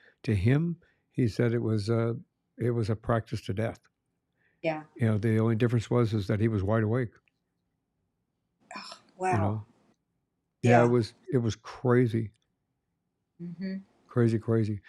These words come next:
Speaker 1: But, um, he, when he got out of that, he understood that, uh, that music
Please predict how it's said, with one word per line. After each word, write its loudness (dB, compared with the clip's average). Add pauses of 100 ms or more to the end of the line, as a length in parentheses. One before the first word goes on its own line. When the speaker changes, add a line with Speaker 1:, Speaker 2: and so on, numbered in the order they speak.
(340)
Speaker 1:
But, 0
um, 0
he, 2 (320)
when 2
he 4
got 4
out 6
of 4
that, 2
he 2
understood -2
that, -4
uh, -2 (260)
that -4
music -2